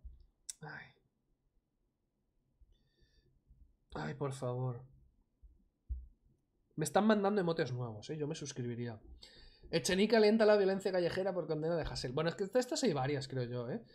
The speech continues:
Echenique pide no sobredimensionar los homenajes a los asesinos de eta y dice que son cosas que vienen del pasado.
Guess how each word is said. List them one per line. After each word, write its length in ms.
Echenique 320
pide 220
no 260
sobredimensionar 880
los 160
homenajes 400
a 40
los 120
asesinos 380
de 80
eta 260
y 100
dice 200
que 100
son 160
cosas 320
que 140
vienen 260
del 140
pasado. 520